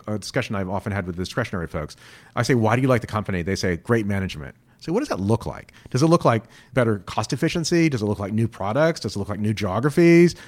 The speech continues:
different types of people being hired? If you tell me what it looks like, I can go get data and we can see it. But if it just sounds like good management, I, I don't know how to, to go there. And so that's why it's a, it's a building a bridge process with the right discretionary people who can think about that process in enough detail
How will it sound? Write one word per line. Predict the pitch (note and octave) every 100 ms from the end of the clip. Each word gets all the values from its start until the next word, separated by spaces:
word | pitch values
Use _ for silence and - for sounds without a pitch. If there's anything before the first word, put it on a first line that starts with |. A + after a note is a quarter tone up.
| - -
different | C3+ C3+ A2+
types | A#2 A2
of | A2+
people | B2+ A#2
being | A2 G#2
hired? | G2+ A2 B2 E3 - - -
If |
you | E3+
tell | - F#3
me | B3
what | D3
it | G2+
looks | A2+ -
like, | F#2+ F#2+
I | F#2+
can | A2
go | G#2
get | G2+ F#2+
data | F#2+ G#2+
and | B2
we | A#2+
can | B2
see | - F#3+
it. | E2 - - - -
But | C3 B2+
if | C3
it |
just | B2+ G#3 - - C3+
sounds | B2+ C3+ B2+
like | A2+
good | C3+
management, | A2+ C3+ A#2 G#2 G2+
I, | G#2+ G#2+ G#2+ G#2+
I |
don't | A2+ A2+
know |
how | G2+
to, | G2 - -
to | F2+ G2
go | G#2
there. | D#2+ A1 - - - -
And |
so | C#3 E3+
that's | F3+ G#3
why | D#3+
it's | C#3 A2+
a, | B2+
it's | A#2 B2+
a | C3
building | B2+ E3+ G3
a | C#3
bridge | G#2 A2 B2+
process | - C3 D3+ D3 C#3+ - - -
with | A#2
the | A2+
right | A2+ C3
discretionary | A2 A2 G#2 A2
people | B2+ B2 A#2+
who | A#2 B2
can | A2 A2 F#2+ -
think | B2 B2
about | C3+ B2+ C#3 -
that | - A2+ A#2 - _ -
process | A2+ A2+ B2 A2+
in | G#2+
enough | A2 A#2 -
detail | B2 B2+ G#2+ F#2+